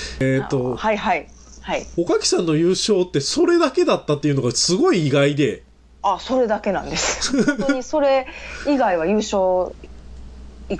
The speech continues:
Speaker 2: 回もしてないんですよ。
Speaker 1: あ、す-、まあ、だから、エーティーシーも特別賞だったんですよね。エーティーシー大喜利グランプリも。
Speaker 2: あ、そうです。特別賞。
Speaker 1: はい。はい。
Speaker 2: はい。あ、だから、せ-、あの、正確に言うと、
Speaker 1: はい。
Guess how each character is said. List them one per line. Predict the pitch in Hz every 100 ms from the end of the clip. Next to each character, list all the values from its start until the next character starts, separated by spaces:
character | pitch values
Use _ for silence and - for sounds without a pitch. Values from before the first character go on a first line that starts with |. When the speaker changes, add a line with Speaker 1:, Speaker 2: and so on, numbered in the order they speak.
| -
Speaker 2:
回 | 294 233
も |
し | -
て | 175
な | 151
い | 139
ん |
で | -
す | -
よ。 | - - -
Speaker 1:
あ、 | 170 - - - -
す-、 | - - - 202 175 175 190
ま | 196
あ、 |
だ | 185
か | 185
ら、 | 196
エ |
ー | 214 330 330
テ | 330
ィ |
ー | 311
シ | - - 311 277 240
ー |
も | 247 330 320 240
特 | - 240 359
別 | 349 349 403
賞 | - 403 143
だ | 110
っ | -
た | 120
ん |
で | 95
す | -
よ | 123
ね。 | 226 415 - - - - -
エ | 196
ー | 226
テ | 254
ィ |
ー |
シ | -
ー | 202
大 | 151
喜 | 143
利 | 147
グ | 160
ラ | 170
ン |
プ | 143
リ | 123
も。 | 190
Speaker 2:
あ、 |
そ |
う |
で | 185
す。 | 156
特 |
別 | 151
賞。 |
Speaker 1:
は | -
い。 | 80 - -
は | - 123 104
い。 | - - -
Speaker 2:
は | 233
い。 | 190 - -
あ、 | 247 -
だ | 269
か | 359
ら、 |
せ-、 | - 370 -
あ | 233
の、 | 226 220 220
正 | 226 349 403
確 | 466 494
に | 494 508 523 539
言 | 208
う | -
と、 |
Speaker 1:
は |
い。 | 165